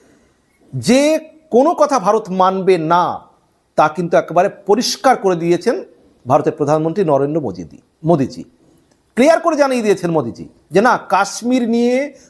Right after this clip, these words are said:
কোনো তৃতীয় পক্ষের কোনো বক্তব্য ভারত সরকার মানবে না, কাশ্মীর নিয়ে তৃতীয় পক্ষের কোনো হস্তক্ষেপ ভারত মানবে না।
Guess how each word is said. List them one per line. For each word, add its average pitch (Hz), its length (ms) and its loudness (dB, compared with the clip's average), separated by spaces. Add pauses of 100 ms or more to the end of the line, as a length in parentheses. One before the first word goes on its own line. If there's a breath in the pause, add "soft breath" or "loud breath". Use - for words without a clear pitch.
(140 soft breath)
কোনো 247 340 4
তৃতীয় 220 440 -4
পক্ষের 233 640 -4
কোনো 180 200 0
বক্তব্য 185 1000 -2 (2250)
ভারত 151 340 0
সরকার 185 640 -2 (360)
মানবে 143 560 0
না, 104 360 -6 (1500)
কাশ্মীর 226 480 0
নিয়ে 240 160 2
তৃতীয় 233 400 0
পক্ষের 226 340 0
কোনো 220 220 0
হস্তক্ষেপ 208 760 0
ভারত 185 340 0
মানবে 202 400 0
না। 202 380 -2